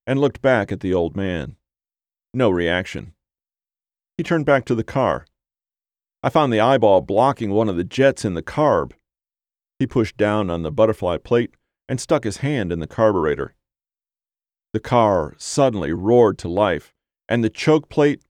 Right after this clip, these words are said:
slammed shut. Eric opened his mouth, howling as he felt the end of his finger nipped off at the joint.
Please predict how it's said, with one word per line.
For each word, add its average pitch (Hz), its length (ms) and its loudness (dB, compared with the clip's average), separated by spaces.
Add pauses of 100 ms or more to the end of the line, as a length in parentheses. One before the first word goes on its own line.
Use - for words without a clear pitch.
slammed 98 560 -4
shut. - 380 -2 (800)
Eric 107 400 2
opened 107 320 0
his 92 120 -6
mouth, 101 400 -2 (280)
howling 120 520 0 (140)
as 113 180 -2
he 127 80 0
felt 139 260 4
the 120 140 -2
end 127 120 2
of 101 60 2
his 87 160 -4
finger 120 440 -2
nipped 120 380 -2
off 113 460 2
at 101 160 -4
the 85 80 -8
joint. 104 480 -4